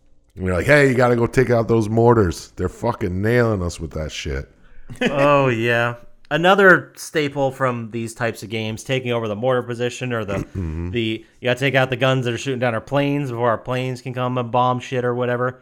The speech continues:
Speaker 1: Oh, yeah. Classic.
Speaker 2: Classic. Classic video game war stuff. So,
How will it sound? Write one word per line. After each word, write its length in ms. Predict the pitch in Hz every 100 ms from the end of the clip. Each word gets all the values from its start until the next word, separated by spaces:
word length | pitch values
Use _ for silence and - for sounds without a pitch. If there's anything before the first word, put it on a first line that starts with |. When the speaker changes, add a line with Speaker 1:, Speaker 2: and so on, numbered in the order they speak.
| -
Speaker 1:
Oh, 160 | 67 62
yeah. 180 | 62 60 - _ _ _ -
Classic. 380 | - 71 65 -
Speaker 2:
Classic. 460 | 147 135 101 - _ _ _
Classic 520 | - 151 143 139 110
video 260 | 113 113 110
game 460 | 107 107 120 131
war 320 | 117 113 113 107
stuff. 480 | - 113 110 - - _ _ _ _ _ _ _
So, 560 | - - 160 156 156